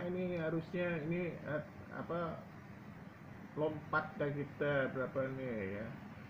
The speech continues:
Nah, kemudian, eh, Kapuas tiga. Kapuas tiga, sambil itu urusan pemerintah provinsi.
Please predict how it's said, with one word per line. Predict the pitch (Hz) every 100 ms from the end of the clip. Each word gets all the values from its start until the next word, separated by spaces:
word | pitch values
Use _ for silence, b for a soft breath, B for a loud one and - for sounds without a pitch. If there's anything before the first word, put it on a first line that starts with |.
| - - - -
Nah, | 92 -
kemudian, | 131 147 190 180 165 214 - - - - - - - - - - 131
eh, | 131 135 135 - -
Kapuas | - 143 143 139
tiga. | 139 - 143 113 - - - 110 - - - 104
Kapuas | - 139 135
tiga, | 143 110 131 143 170 208 190 - - - -
sambil | - 170 180 190 196 208 180
itu | 151 143 156 139 120 110 -
urusan | 135 127 120 127 113 95
pemerintah | 107 104 101 95 101 92
provinsi. | 104 90 - 85 - 127 151 180 202